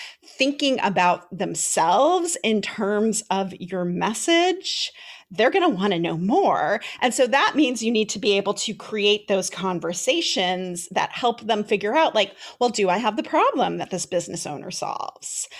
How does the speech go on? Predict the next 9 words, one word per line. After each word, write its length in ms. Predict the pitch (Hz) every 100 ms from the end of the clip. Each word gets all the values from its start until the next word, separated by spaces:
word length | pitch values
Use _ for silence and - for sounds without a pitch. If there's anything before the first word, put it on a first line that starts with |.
| - -
Like, 320 | 196 185 -
how 380 | 233 180 190 262
can 380 | - 294 294
they 160 | 285 320
help 280 | 294 370 381
me? 280 | 247 185 170
What's 420 | 165 190 - -
their 280 | 220 285 311 302
approach? 920 | - - - 349 302 180 78 -